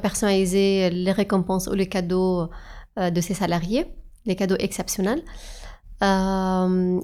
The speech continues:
là, je fournis un questionnaire que j'ai préparé et que j'ai, euh, amélioré au fur et à mesure, euh, des années qui ont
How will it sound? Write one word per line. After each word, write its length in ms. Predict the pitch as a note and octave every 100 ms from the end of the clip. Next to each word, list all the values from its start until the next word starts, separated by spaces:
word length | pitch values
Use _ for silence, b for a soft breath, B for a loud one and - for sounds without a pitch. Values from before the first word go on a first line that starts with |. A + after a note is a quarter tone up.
| -
là, 140 | G#3+
je 100 | A#3+
fournis 420 | A#3+ - G#3+ A#3 A#3+
un 80 | G3+
questionnaire 640 | G3 G#3+ - G3 G#3 A#3+
que 440 | - F#3+ F3+ F3 E3
j'ai 160 | E3 F#3
préparé 640 | F#3 F3+ G3 F3 A3 -
et 120 | F#3+ F#3+
que 160 | F#3+
j'ai, 440 | F3 F#3 F#3 F3+ F3
euh, 200 | E3+ E3+ - _
amélioré 420 | - G3+ G3 G#3
au 80 | A3
fur 200 | F#3+ A3
et 40 | G3
à 40 |
mesure, 420 | F#3 F3 F#3+ G#3
euh, 220 | G3+ F3+
des 220 | E3+ F#3 F#3
années 280 | F3+ F#3 - -
qui 220 | - F3+
ont 1120 | E3+ E3+ E3+ E3 E3 E3 E3+ E3 D#3+ F3 F3+